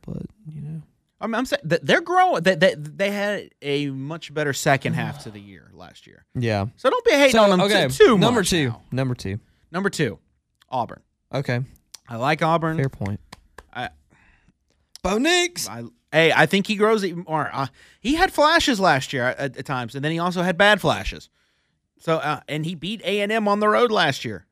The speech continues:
Speaker 2: That was, that was mighty impressive.
Speaker 1: Yeah.
Speaker 2: I, now, uh, they get Alabama. They have to go to Alabama this year, and so, uh, yeah,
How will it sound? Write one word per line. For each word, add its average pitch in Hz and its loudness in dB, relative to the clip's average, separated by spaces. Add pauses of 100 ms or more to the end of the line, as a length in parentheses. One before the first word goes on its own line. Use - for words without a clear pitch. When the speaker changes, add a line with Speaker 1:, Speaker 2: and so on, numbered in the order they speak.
Speaker 2:
That 151 0
was, 214 -2 (140)
that 285 -2
was 311 -12
mighty 226 2
impressive. 202 2 (340)
Speaker 1:
Yeah. 139 -4 (920)
Speaker 2:
I, 165 4
now, 143 0
uh, 127 -6
they 139 -4
get 135 -2
Alabama. 135 0
They 143 0
have 147 -2
to - -10
go 117 -6
to 190 2
Alabama 107 0
this 92 -20
year, 120 -16 (580)
and 117 -16
so, 107 -12 (300)
uh, - -20 (640)
yeah, 104 -20